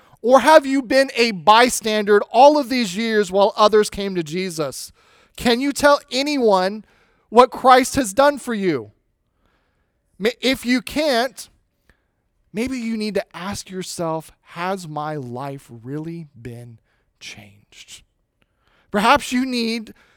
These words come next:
to come to a definite moment in your life where you met Jesus and he changed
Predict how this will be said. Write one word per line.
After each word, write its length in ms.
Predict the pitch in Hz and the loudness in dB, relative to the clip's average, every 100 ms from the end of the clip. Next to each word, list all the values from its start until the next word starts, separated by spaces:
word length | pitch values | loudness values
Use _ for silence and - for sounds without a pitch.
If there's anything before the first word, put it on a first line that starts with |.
| _ | _
to 100 | 220 | -10
come 280 | - 247 254 | -2 -2 0
to 160 | - 240 | -2 -2
a 60 | |
definite 580 | 165 147 269 - 302 294 208 _ - | 0 4 4 2 -4 -6 -10 _ -12
moment 840 | 180 208 247 226 190 226 - - _ _ _ _ 247 | -4 4 4 4 -2 -4 -10 -20 _ _ _ _ -4
in 280 | 277 311 | -2 -2
your 280 | 285 269 262 | 0 6 6
life 600 | 247 247 226 202 233 - _ _ _ _ _ _ _ _ _ _ _ _ _ - | 6 4 4 2 -2 -10 _ _ _ _ _ _ _ _ _ _ _ _ _ 0
where 120 | 202 | 0
you 240 | 190 240 | 0 -4
met 280 | 220 214 156 | -2 -2 -2
Jesus 880 | 143 160 135 120 110 - - - - _ _ _ _ _ _ _ _ _ _ _ _ _ - | -8 -10 -10 -14 -16 -14 -14 -14 -18 _ _ _ _ _ _ _ _ _ _ _ _ _ -12
and 120 | 170 | -8
he 120 | 190 | -8
changed 760 | 160 - 196 175 156 139 - | -8 -6 -6 -6 -10 -14 -18